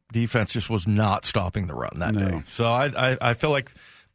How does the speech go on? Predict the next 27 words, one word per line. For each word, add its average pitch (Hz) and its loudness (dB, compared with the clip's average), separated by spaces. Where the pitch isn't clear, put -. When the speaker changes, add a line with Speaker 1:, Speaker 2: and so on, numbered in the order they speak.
Speaker 1:
though, 131 2
I 131 2
feel 135 2
like 123 0
they're 107 2
in 98 2
a, 92 0
they're 95 2
in 90 0
a 87 -2
pretty 85 -4
desperate - -12
situation - -8
there. 50 -18
Speaker 2:
All 123 2
right, 117 2
when 131 2
it 139 0
comes 233 2
to 175 0
Geno, 139 2
are 127 0
we 127 2
discounting 139 2
one 131 2
crucial 131 0
reason 110 0